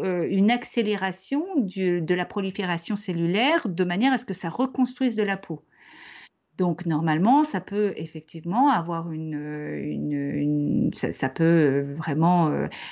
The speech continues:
être quelque chose qui peut, euh, bien exécuter, parce que le C O D, c'est encore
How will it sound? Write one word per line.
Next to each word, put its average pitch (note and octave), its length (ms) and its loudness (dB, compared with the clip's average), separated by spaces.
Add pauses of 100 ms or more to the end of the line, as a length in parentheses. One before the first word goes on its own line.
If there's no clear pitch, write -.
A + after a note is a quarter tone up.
être - 280 0
quelque D#3+ 300 0
chose F#3 340 2
qui - 140 -16
peut, F3 480 2
euh, D3+ 60 0
bien F#3 440 4
exécuter, F3 680 0
parce D#3 140 -6
que D#3 100 -4
le D3+ 120 -2
C - 180 -4
O D#3 80 -2
D, F#3 140 0
c'est D3+ 120 -8
encore D3 300 -6